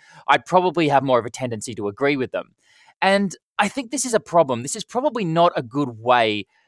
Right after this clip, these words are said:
<laughs> to decide about what you believe is true or false, or, you know, um, about what ideas that you should start leaning towards. And, you know, the, the, the obvious example of this is in the political world, but I wanna sort of talk about this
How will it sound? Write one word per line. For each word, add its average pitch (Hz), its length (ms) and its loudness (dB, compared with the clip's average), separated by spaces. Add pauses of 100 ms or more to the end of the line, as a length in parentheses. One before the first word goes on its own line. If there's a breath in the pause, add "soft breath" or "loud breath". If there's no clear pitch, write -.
(100)
<laughs> - 0 -
to 156 400 4 (400 loud breath)
decide 180 400 6
about 160 260 4
what 196 260 4
you 180 160 -6
believe 143 360 -2
is 123 140 -8
true 135 380 -2
or 117 140 2
false, 92 580 0
or, 123 400 4 (380 soft breath)
you 151 120 -6
know, 147 240 6 (120)
um, 156 360 6 (180)
about 165 340 4
what 180 220 4
ideas 143 580 0
that 135 120 -2
you 120 140 -10
should 117 200 -8
start 113 380 -2
leaning 120 360 -6
towards. 92 560 -10 (460)
And, 165 400 0 (400 soft breath)
you 170 120 2
know, 180 180 6
the, 180 160 4
the, 165 200 -4
the 156 140 2
obvious 190 380 4
example 139 360 -2
of 117 80 -4
this 127 140 -6
is 123 80 -10
in 123 80 -6
the 113 80 -6
political 127 460 -6
world, 104 220 2
but 139 80 4
I 139 60 6
wanna 170 260 2
sort 151 200 -2
of 120 80 -4
talk 135 200 -4
about 113 260 2
this 120 240 -6